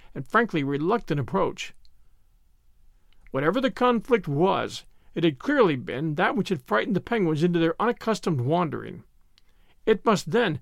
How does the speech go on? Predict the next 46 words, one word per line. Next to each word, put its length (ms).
have 140
arisen 440
near 140
that 220
faintly 380
heard 320
rookery 460
in 60
the 140
incalculable 680
gulf 340
beyond, 540
since 240
there 100
were 100
no 220
signs 460
that 180
any 160
birds 360
had 100
normally 400
dwelt 340
here. 340
Perhaps, 420
we 120
reflected, 680
there 120
had 80
been 140
a 60
hideous 420
running 340
fight, 420
with 120
the 100
weaker 340
party 320
seeking 360
to 80
get 180
back 220
to 80
the 80
catched 440
sledges 580